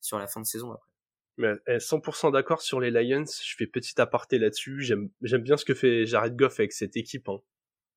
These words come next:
Speaker 2: Mais mets-leur un, mets-leur un quarterback même un peu, euh, sorti de top dix ou juste entré de top dix des, des top Q B, genre, mets-leur un, mets-leur un Prescott ou quelque chose comme ça. Je pense que cette attaque, tu l'arrêtes pas. Il y a trop de talent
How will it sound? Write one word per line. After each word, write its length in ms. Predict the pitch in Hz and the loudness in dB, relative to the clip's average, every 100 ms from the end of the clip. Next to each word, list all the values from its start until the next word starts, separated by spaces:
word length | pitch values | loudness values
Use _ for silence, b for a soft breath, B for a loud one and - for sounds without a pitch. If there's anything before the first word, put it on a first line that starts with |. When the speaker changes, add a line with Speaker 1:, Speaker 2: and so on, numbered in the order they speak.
| _ _ _ _ | _ _ _ _
Speaker 2:
Mais 180 | 110 110 | -2 4
mets-leur 400 | 123 143 151 139 | 6 6 4 4
un, 480 | 110 104 98 98 107 | 4 4 0 -2 0
mets-leur 280 | 120 139 123 | 4 4 4
un 80 | |
quarterback 600 | 113 117 - 120 123 120 | 2 0 2 2 0 2
même 160 | 131 135 | 0 2
un 100 | 110 | 0
peu, 320 | - 127 107 | 0 0 2
euh, 100 | 95 | 0
sorti 520 | - - 139 - - | -4 -2 -4 -4 -14
de 40 | - - | -6 0
top 140 | 120 | 0
dix 580 | 117 120 131 - - _ _ | 0 -10 -10 -10 -12 _ _
ou 240 | 101 101 | -12 -10
juste 260 | 95 131 - | -8 -8 -2
entré 240 | 113 - | -2 -2
de 60 | 120 | -2
top 180 | - 113 | -2 -4
dix 380 | 113 120 123 101 | -6 -12 -12 -6
des, 360 | 95 92 98 B B B B _ _ _ - | -4 -4 -8 B B B B _ _ _ -6
des 220 | 113 110 | -2 0
top 200 | 120 - | 0 -2
Q 120 | 120 | -4
B, 140 | 123 | 0
genre, 320 | 127 117 92 92 - | 2 2 2 -2 -4
mets-leur 380 | 113 123 127 117 | 0 2 2 2
un, 360 | 104 95 92 - | 0 -2 -6 -6
mets-leur 260 | 110 117 | -2 2
un 80 | 104 | 2
Prescott 600 | 101 - 117 - 131 131 101 | 0 -2 -2 2 2 2 -4
ou 40 | |
quelque 200 | - 104 | -6 -4
chose 180 | 113 - | -6 0
comme 180 | 110 113 | 0 0
ça. 360 | 131 151 165 _ | -2 -4 -6 _
Je 540 | - 104 98 98 98 98 | -14 -4 0 2 0 0
pense 240 | - 127 - | -4 -6 -8
que 80 | 113 | -10
cette 240 | 104 98 | -6 -4
attaque, 260 | 98 151 - | -2 -4 -6
tu 180 | - | -8
l'arrêtes 360 | 98 85 87 - | -4 -4 -6 -6
pas. 240 | - 151 151 | -6 -6 -8
Il 60 | - | -10
y 40 | |
a 60 | - - | -10 -12
trop 320 | - 151 175 | -4 -2 -2
de 160 | 123 | -4
talent 480 | 113 - 110 120 170 | -4 0 2 2 -2